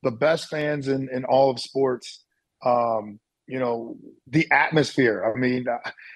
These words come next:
you can hear it through the T V. I've had so many people hit me up and,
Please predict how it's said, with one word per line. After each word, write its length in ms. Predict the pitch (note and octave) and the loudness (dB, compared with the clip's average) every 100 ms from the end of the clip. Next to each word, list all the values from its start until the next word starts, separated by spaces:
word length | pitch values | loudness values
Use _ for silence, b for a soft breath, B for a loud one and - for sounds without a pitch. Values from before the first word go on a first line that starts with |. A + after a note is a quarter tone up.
| B - _ | B -20 _
you 160 | D3+ F#3 | -2 4
can 140 | G3+ | 4
hear 280 | F3 G3 A3+ | 4 4 4
it 160 | G#3+ - | 4 2
through 160 | G3 | 0
the 80 | F3 | 0
T 200 | D#3 F3 | 0 -2
V. 220 | E3+ E3 | -2 0
I've 120 | B2+ C3 | 0 2
had 180 | D3 | 0
so 120 | F3 F3+ | 0 -2
many 120 | E3+ | -2
people 280 | E3 C#3+ C#3 | 0 0 0
hit 160 | E3 | -2
me 160 | D#3 D3+ | -2 2
up 200 | D3+ C#3+ | 2 0
and, 260 | B2+ A#2+ | -6 -6